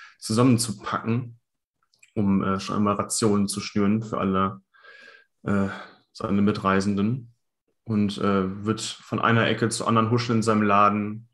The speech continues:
verschiedene, äh, Zutaten holen mit verschiedenen Nahrungsmitteln.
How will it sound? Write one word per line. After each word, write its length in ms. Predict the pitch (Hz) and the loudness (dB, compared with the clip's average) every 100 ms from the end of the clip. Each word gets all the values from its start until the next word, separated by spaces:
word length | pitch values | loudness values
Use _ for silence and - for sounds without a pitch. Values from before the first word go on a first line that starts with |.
| _ | _
verschiedene, 640 | - - 107 107 104 - - - - - - - - _ _ _ _ _ - - - - _ _ _ _ | -20 -8 -4 -2 -2 -4 -14 -20 -20 -18 -18 -20 -20 _ _ _ _ _ -8 -8 -8 -14 _ _ _ _
äh, 420 | 120 113 113 104 113 | 0 2 2 0 -2
Zutaten 520 | - 151 135 85 120 | -4 0 2 4 4
holen 300 | 120 113 107 | 4 4 2
mit 120 | 104 | 0
verschiedenen 420 | - 110 110 107 | -2 -2 0 2
Nahrungsmitteln. 800 | 107 104 104 - 113 107 107 117 | 2 2 0 0 0 0 -2 -6